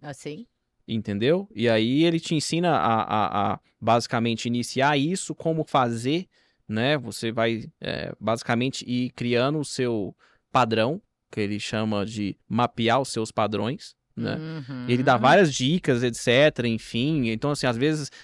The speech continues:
Speaker 2: ele fala, ele fala, "Pô, às vezes o trader, às vezes você tá lendo, você fala assim, como é que eu vou começar isso? Eu sei lá, tô perdido, eu não sei se eu tô com medo, se eu tô não sei o quê e tal, papá." Aí ele lança várias perguntas, por exemplo, que tem a ver com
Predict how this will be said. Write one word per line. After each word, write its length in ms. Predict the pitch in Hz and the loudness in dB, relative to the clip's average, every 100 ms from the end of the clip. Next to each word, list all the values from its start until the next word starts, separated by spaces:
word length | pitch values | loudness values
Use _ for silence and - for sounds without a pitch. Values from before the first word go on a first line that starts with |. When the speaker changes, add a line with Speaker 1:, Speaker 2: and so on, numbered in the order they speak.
| - | -4
Speaker 2:
ele 120 | 143 | 0
fala, 200 | - 143 | 4 4
ele 60 | - | 4
fala, 140 | 139 | 2
"Pô, 160 | 185 165 | 4 4
às 140 | 131 | 6
vezes 200 | 160 156 | 2 0
o 60 | 165 | 0
trader, 380 | 170 165 160 139 | 0 4 4 4
às 160 | 127 | 2
vezes 140 | 147 165 | 0 -2
você 160 | 156 | 0
tá 140 | 165 160 | 4 4
lendo, 180 | 156 156 | 4 2
você 60 | |
fala 80 | 151 | -2
assim, 100 | 139 | -2
como 120 | 151 | -4
é 20 | 175 | -4
que 40 | |
eu 40 | 175 | -4
vou 80 | 175 | -2
começar 360 | 175 - 151 | -4 0 2
isso? 200 | 151 156 | 2 0
Eu 20 | |
sei 240 | 135 175 156 | 0 4 4
lá, 240 | 120 143 | 6 6
tô 100 | 151 143 | 4 2
perdido, 500 | 165 143 135 180 131 | 4 4 4 2 2
eu 40 | |
não 80 | 139 | 0
sei 140 | - 147 | -2 -4
se 40 | |
eu 40 | 147 | -4
tô 100 | 143 | -6
com 140 | 131 | 0
medo, 200 | 135 160 | 2 0
se 40 | 123 | 0
eu 40 | |
tô 140 | 139 | -2
não 100 | 127 | -2
sei 100 | 123 | -2
o 40 | 127 | -2
quê 120 | 160 | -2
e 40 | 156 | 0
tal, 160 | 135 135 | -2 -2
papá." 360 | 160 - 120 - - - - | -6 -6 -6 -8 -20 -14 0
Aí 140 | 117 | 4
ele 120 | 151 175 | 6 6
lança 280 | 170 170 135 | 6 4 4
várias 280 | 156 226 - | 4 4 2
perguntas, 460 | 175 147 147 135 | 2 2 0 -2
por 100 | 135 | 0
exemplo, 460 | 123 110 113 107 117 | 0 2 0 0 -6
que 100 | - | -6
tem 140 | 120 | 0
a 60 | 127 | 0
ver 160 | 117 113 | 0 -2
com 340 | 120 120 | -2 -2